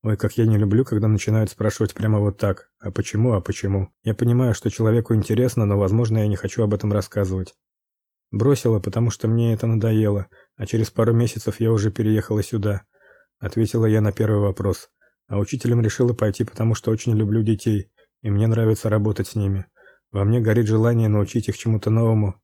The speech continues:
чему-то, что поможет им в этой жизни, дать первоначальные знания. Я не знаю, как ещё конкретнее это описать".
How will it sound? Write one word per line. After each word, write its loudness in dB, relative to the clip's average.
чему-то, -2
что -6
поможет -2
им 0
в -2
этой 0
жизни, 0
дать -2
первоначальные 2
знания. 0
Я -2
не 2
знаю, 2
как -2
ещё -2
конкретнее 0
это -4
описать". -6